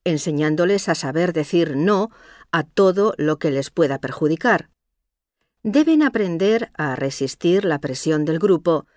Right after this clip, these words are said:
y de los medios de comunicación. En definitiva, los padres deben animar a los hijos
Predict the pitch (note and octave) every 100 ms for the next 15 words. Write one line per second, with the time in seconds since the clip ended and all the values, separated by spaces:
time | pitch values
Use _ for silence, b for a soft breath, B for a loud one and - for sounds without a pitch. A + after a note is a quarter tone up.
0 | _ _ _ - B3 B3 A#3+ A#3+ A#3 C#4+
1 | B3+ A3+ F#3 E3+ D#3 D3 C#3 - B2 B2
2 | - _ _ _ _ _ - F#3+ D3 -
3 | C#3 D3 C4 G3+ - B B B F3 E3
4 | - G#3 A3+ B3+ - - F3+ G#3 A#3 E3+
5 | D#3+ D#3+ D#3+ F#3+ B3 D#3 - - C#3 B2+
6 | G#3+ G3+ G3+ F#3+